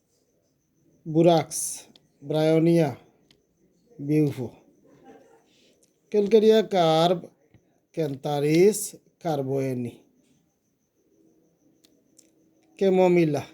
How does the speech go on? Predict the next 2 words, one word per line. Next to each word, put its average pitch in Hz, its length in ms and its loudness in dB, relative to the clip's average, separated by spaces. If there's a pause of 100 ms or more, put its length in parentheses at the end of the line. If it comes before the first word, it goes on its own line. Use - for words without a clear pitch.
(1700)
Colosinto, 160 720 0 (1500)
Dalcamara. 151 840 -2